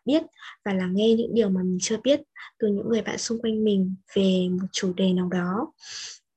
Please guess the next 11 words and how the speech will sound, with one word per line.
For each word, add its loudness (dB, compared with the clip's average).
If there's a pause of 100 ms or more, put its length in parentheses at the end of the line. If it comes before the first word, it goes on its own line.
(840)
Mình 6
hy 8
vọng 6
là 6
việc 4
nghe 6
Mojito 4
sẽ -2
giống 2
như 4
việc, 6